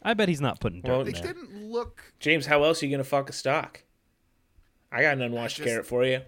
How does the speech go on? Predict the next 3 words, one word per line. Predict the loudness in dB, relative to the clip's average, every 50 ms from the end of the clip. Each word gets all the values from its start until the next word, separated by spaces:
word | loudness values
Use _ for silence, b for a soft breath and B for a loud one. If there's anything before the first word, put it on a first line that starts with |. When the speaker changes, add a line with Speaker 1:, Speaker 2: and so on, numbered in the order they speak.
| -14 -12
Speaker 2:
right | -8 4 8 10 10 10 10
here, | 10 8 10 10 10 10 8 6 4 -4 -10 _ B B B -20 -20 B B -16
bitch. | -14 -14 -8 4 10 12 12 12 12 12 8 2 2 0 0 2 4 4 4 2 2